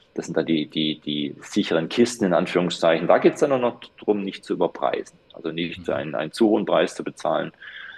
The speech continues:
Speaker 1: ein Werk, ähm, sich einzuverleiben, das dauerhaft einerseits funktioniert und andererseits preislich attraktiv ist. Nicht ganz einfach,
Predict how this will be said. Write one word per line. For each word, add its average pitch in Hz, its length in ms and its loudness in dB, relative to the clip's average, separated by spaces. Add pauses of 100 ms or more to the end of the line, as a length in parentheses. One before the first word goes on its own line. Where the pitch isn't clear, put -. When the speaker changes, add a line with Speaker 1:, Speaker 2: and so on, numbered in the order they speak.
(120)
Speaker 1:
ein 76 100 -6
Werk, 76 400 2
ähm, 78 420 -2 (580)
sich - 520 -6 (120)
einzuverleiben, 76 920 2
das - 280 -6
dauerhaft 76 440 4
einerseits 82 360 0
funktioniert 82 520 -2
und - 240 -10
andererseits 76 420 -4
preislich - 400 -4
attraktiv - 500 -8
ist. - 180 -20 (1000)
Nicht 131 220 4
ganz 123 180 4
einfach, 123 540 2